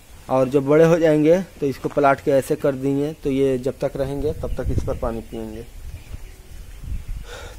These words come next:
तो आप देख सकते हैं, यही है अपडेट।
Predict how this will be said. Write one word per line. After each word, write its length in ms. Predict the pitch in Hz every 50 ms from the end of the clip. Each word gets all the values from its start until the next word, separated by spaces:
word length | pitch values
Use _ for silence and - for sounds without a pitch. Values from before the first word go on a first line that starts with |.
| - -
तो 80 | 151
आप 100 | 147 143
देख 200 | 143 143 170 160
सकते 320 | - - 185 156 - - 170
हैं, 240 | 160 170 190 - - - - - - - - - - - - - - - - -
यही 280 | 135 135 139 147 147
है 140 | 143 147 151
अपडेट। 360 | 147 143 131 131 147 165 160